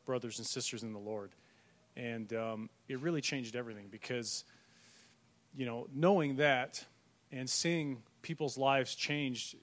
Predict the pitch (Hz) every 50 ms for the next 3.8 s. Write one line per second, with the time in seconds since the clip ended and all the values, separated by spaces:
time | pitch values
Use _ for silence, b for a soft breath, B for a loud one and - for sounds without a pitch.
0 | - 151 139 123 120 135 147 165 160 139 120 113 - 143 131 - - - - -
1 | - 160 220 - 123 120 127 - 123 117 110 - 127 135 139 135 131 - 120 120
2 | 139 135 127 120 - - - 151 139 123 117 123 - - 135 117 110 - - -
3 | 170 147 131 120 117 120 131 131 120 110 107 113 120 123 127 -